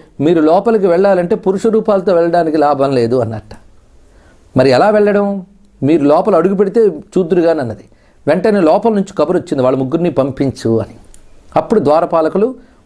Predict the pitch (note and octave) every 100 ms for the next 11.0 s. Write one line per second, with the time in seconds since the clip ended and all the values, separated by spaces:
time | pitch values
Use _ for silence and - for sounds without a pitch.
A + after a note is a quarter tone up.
0 | - D3+ D3 E3 F3+ D3 C#3 B2+ - -
1 | _ B2+ D3 D#3+ D3 A#3 A3 F3 G3 A#3
2 | A3 F3+ F3+ A3 G#3+ - F3+ F#3 G#3+ G#3+
3 | - A#3 A#3 A3 F#3 F3 F3 D3 - B2
4 | - - - - - C3+ A2+ B2 D3+ F3+
5 | G#2+ A#2 C#3 F3 E3 C#3 C3+ A2+ A#2+ -
6 | - - C#3+ - F#3 D3 F#2+ A#2+ C#3+ -
7 | F3 C#3+ B2+ B2 B2 - - B2 D#3+ E3
8 | - D#3+ F3 B2+ B2 C3+ - C3 A2 G2
9 | - - - - - - - - D3+ D#3
10 | G3 E3 E3 D3 C3+ C3 - B2+ G#2+